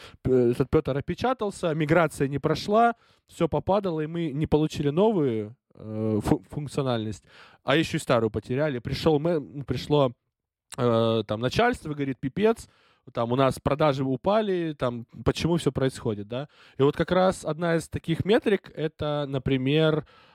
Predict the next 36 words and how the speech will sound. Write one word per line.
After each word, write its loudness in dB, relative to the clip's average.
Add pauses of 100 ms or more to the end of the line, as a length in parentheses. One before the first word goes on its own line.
(160)
э, 4
ну, 2
жизненный -2
цикл -2
фичи, -2 (180)
а, -4 (100)
плюс 2
ещё 2
отличная -2
метрика — -2 (100)
это -2
деплоймент, 0 (200)
э, -20
ну, -6
вот -6
количество -2
деплойментов. -2 (400)
То -4
есть -4
если 0
раньше, 2
например, -2
у -2
нас 0
было 0
их, 0 (400)
э, 4
там, 2
раз 2
в -10
неделю, 0
да, -8 (140)
то -8
их, -6
например, 0
стало, 2